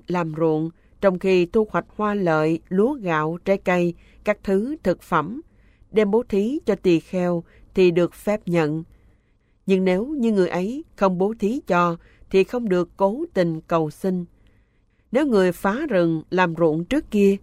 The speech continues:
ngừng không làm nữa, người sau đến làm, nên đòi tiền thuê ruộng. Tại sao vậy?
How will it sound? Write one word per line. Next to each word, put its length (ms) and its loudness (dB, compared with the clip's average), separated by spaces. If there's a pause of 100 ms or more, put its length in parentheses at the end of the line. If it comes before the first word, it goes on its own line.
(300)
ngừng 400 2
không 200 -2
làm 240 -2
nữa, 340 2 (280)
người 260 4
sau 200 0
đến 180 0
làm, 380 -2 (360)
nên 320 2 (100)
đòi 340 2
tiền 360 2
thuê 280 0
ruộng. 340 2 (1160)
Tại 160 2
sao 200 -6
vậy? 340 0